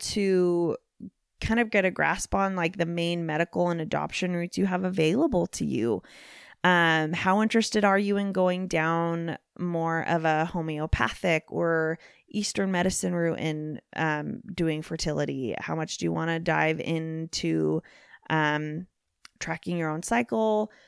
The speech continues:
versus doing ovulation strips? Um, are you interested in doing intrauterine, um,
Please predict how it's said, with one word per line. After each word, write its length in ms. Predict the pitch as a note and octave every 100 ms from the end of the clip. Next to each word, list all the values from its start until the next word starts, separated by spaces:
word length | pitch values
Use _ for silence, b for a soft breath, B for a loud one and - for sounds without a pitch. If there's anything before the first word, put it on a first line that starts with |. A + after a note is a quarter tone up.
| b b
versus 1040 | F#3 E3+ D#3+ - E3 D#3+ D#3 D#3+ D#3 F3 - _ - -
doing 260 | F3 D#3+ D3+
ovulation 720 | C#3+ E3 G#3 C4 B3 A3+ A3
strips? 760 | - - G3+ G3 A#3 - - - -
Um, 520 | E3+ D#3+ D#3 D#3 D3+ -
are 60 | E3+
you 140 | E3+
interested 460 | A3 A#3+ A3+ - G3
in 80 |
doing 520 | F#3 F3+ F3 E3 D#3+ -
intrauterine, 920 | F3+ - E3 D#3+ D#3+ D#2 D2+ D2+ - - b b b b b b b -
um, 540 | E3 D#3 D3+ D3+ E3+